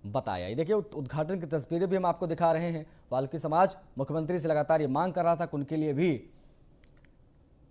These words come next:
व्यवस्थाएं की जाए और वाल्मीकि समुदाय का दिल्ली सरकार ने ख्याल रखा और सामुदायिक भवन की सौगात दी। और ये उद्घाटन के वक्त सामुदायिक भवन की तस्वीरें भी हम आपको दिखा रहे हैं।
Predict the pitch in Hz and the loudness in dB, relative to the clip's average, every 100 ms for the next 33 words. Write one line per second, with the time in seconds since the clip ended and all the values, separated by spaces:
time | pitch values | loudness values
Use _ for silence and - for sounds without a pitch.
0 | - - 151 151 160 151 - 214 190 202 | -20 -4 -2 0 0 0 2 4 8 8
1 | 196 - - - - - - - - 147 | 6 -6 -20 -20 -20 -20 -20 -18 2 8
2 | 180 - - - 131 147 160 147 180 160 | 8 6 -10 -6 2 2 2 -4 -4 -2
3 | 143 151 190 190 190 190 - - - 113 | 2 4 4 6 6 6 0 -20 -18 -2
4 | 139 147 139 127 151 185 185 196 196 - | 0 2 0 2 6 6 4 0 -2 -12
5 | - - - - 160 208 214 202 196 196 | -20 -20 -20 0 6 8 6 6 4 4
6 | - 135 147 - 165 160 156 160 180 127 | 0 -2 -2 0 0 0 4 4 4 0
7 | 104 170 185 180 202 - - - 180 151 | -2 0 0 -2 -4 -4 -16 -6 2 2
8 | 139 165 170 180 175 208 - - - - | 6 6 6 2 0 -2 -6 -20 -20 -20
9 | - - - 123 139 208 254 - - - | -20 -20 -6 -4 2 2 2 -6 -20 -10
10 | 131 127 147 170 165 143 120 185 - - | -8 -2 -2 -2 -4 -2 2 2 0 -20
11 | - - - 131 139 156 117 139 165 185 | -20 -20 -8 -4 2 2 4 0 -2 -4
12 | 214 143 117 127 139 127 123 113 107 180 | -8 -6 -6 -2 -2 -2 -2 -4 -4 -4
13 | 151 107 85 80 | -4 -6 -10 -12